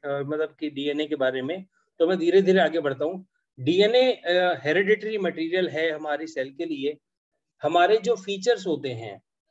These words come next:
हम features जो हमारी body के होते हैं, जैसे कोई भी feature हो, जैसे कि body का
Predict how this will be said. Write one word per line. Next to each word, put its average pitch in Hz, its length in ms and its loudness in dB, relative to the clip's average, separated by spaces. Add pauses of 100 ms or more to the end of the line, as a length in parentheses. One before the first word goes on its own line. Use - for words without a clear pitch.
(140)
हम 170 440 -2
features 185 420 0
जो 170 160 0
हमारी 156 300 -2
body 151 280 -4
के 156 120 -10
होते 139 280 -6
हैं, 160 100 -6
जैसे 151 260 -6
कोई 175 220 -2
भी 190 140 -6
feature 135 340 -6
हो, 143 80 -2
जैसे 147 300 -4
कि 147 380 -12
body 143 320 -6
का 147 500 -2